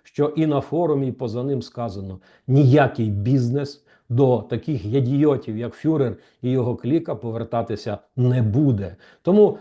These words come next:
розмови в оточенні Трампа, що завтра зазолотиться Америка спільним бізнесом із Рашистаном, це всього-навсього як мальовані в небі зорі,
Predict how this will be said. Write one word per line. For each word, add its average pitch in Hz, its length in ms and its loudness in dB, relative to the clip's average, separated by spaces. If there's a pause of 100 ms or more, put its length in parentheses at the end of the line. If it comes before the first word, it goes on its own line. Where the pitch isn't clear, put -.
розмови 160 760 6
в 135 100 4
оточенні 160 540 2
Трампа, 151 580 -4 (140)
що 151 240 0
завтра 151 420 2
зазолотиться 143 880 2
Америка 123 720 -4 (280)
спільним 156 640 2
бізнесом 131 640 0
із 117 140 -4 (240)
Рашистаном, 123 920 -4 (260)
це 202 260 0
всього-навсього 123 1000 0
як 107 180 -6 (220)
мальовані 165 720 2
в 120 100 -2
небі 123 480 -4 (160)
зорі, 101 640 0